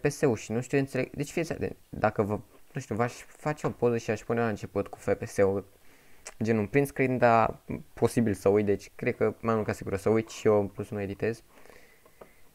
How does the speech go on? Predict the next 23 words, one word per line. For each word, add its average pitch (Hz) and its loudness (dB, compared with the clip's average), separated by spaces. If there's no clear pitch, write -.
Uh, 107 0
da, - 0
deci - -8
eu 107 2
nu 110 0
editez, 98 -2
adică 101 -2
imediat 120 0
ce-l 107 -6
scot 113 2
din 107 -2
O 110 2
B 95 -2
S, 95 -8
fucking - -6
O - -2
B - -8
S. - -18
Îl 107 -2
pun 113 2
pe 104 0
YouTube, 113 2
fiindcă, 127 -2